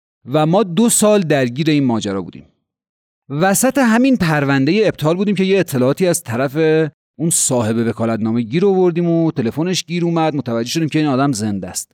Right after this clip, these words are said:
و وجود خارجی داره. یکی دو بارم لایحهٔ الکترونیکی روی پرونده گذاشته بود.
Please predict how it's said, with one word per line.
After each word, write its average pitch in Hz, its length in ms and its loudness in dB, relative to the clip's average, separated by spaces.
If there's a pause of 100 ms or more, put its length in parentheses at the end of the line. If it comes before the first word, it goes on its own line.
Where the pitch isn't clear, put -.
(100)
و 147 120 0
وجود 151 280 0
خارجی 113 440 -2
داره. 98 260 -10 (720)
یکی 196 260 2
دو 247 120 2
بارم 277 220 4
لایحهٔ 180 680 4
الکترونیکی 147 720 0
روی 208 120 2
پرونده 131 380 0
گذاشته 107 400 -4
بود. 90 180 -14